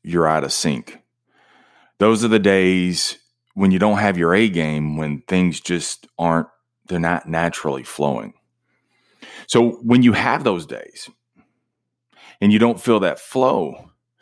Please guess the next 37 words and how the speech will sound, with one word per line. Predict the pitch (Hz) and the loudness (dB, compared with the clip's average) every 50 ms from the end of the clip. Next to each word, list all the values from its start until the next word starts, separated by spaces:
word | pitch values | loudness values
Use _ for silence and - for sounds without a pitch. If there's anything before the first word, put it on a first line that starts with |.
| _ - - - - - - _ _ _ | _ -20 -20 -20 -20 -20 -20 _ _ _
many | 104 117 131 135 | 0 2 2 4
times | 113 123 113 110 107 - | 2 2 2 2 2 2
what | 90 95 92 | 0 0 0
happens | 95 113 120 127 - - 104 92 82 | 0 -2 -2 -2 -2 -2 -2 -2 -2
is | 90 90 87 90 90 80 76 76 80 76 65 | -2 -2 0 -2 -2 -4 -8 -10 -12 -12 -6
we | 90 101 101 90 | -4 -4 -2 -2
get | 78 101 101 95 - - - _ _ _ _ _ _ _ | 0 2 2 2 2 0 -6 _ _ _ _ _ _ _
frustrated. | - - - 160 147 - - - - 92 82 82 82 76 76 73 - - _ _ _ _ _ _ _ _ _ _ _ _ _ _ _ _ _ _ - - - - - - - | -14 -6 -4 -2 0 0 -2 0 0 0 0 0 -2 -4 -6 -8 -10 -16 _ _ _ _ _ _ _ _ _ _ _ _ _ _ _ _ _ _ -20 -20 -20 -20 -20 -6 -2
And | 98 98 | 0 0
instead | 101 98 - - 123 113 113 | 0 0 0 2 2 2 2
of, | 113 107 95 87 - - - _ - | 2 0 -2 -6 -10 -14 -16 _ -10
"Okay, | 104 - 110 98 98 | -6 -2 0 0 0
if | 92 - | 0 0
I | 107 | -2
can't | 107 - 127 113 95 | -2 0 -2 0 2
bring | 104 110 104 | 4 4 4
my | 95 80 87 | 4 2 2
A | 110 143 156 | 2 2 2
game," | 127 101 92 76 69 67 60 - - _ _ _ _ _ _ _ _ _ _ _ _ _ _ _ _ _ _ _ _ _ _ _ | 2 0 -4 -4 -6 -10 -16 -20 -20 _ _ _ _ _ _ _ _ _ _ _ _ _ _ _ _ _ _ _ _ _ _ _
then | - 95 107 104 101 98 98 98 - - | -2 0 2 2 4 4 2 2 2 0
we | 104 101 92 | 0 0 2
bring | 80 98 98 95 92 90 87 - - | 2 2 2 2 2 0 -2 -4 -4
no | - 95 98 101 95 | -2 0 0 2 2
game | 92 92 87 80 73 | 2 2 2 0 0
at | 71 78 | -2 -2
all. | 92 95 80 53 50 - - - _ _ _ _ _ _ _ _ _ _ _ _ _ _ _ _ _ _ _ _ _ _ _ _ _ _ _ _ _ _ _ _ _ _ _ _ _ _ _ _ _ _ _ _ _ - - - - | 0 0 -2 -2 -6 -12 -18 -20 _ _ _ _ _ _ _ _ _ _ _ _ _ _ _ _ _ _ _ _ _ _ _ _ _ _ _ _ _ _ _ _ _ _ _ _ _ _ _ _ _ _ _ _ _ -20 -20 -8 -2
And | - 95 | 0 2
we | 95 90 | 2 2
chalk | - 113 101 95 90 - | 2 2 2 2 2 2
it | 90 | 2
up | 92 90 82 | 2 2 4
by | 85 82 82 | 2 0 0
saying, | - - 85 82 82 78 78 73 - - | 0 0 0 0 0 0 -2 -4 -6 -6
uh, | 78 76 71 73 | -6 -6 -6 -6
it's, | 76 - - - - _ | -8 -10 -12 -14 -14 _
it's | - 85 - | -12 -12 -10
just, | - - 147 - - - - - | -6 -6 -6 -6 -6 -10 -12 -16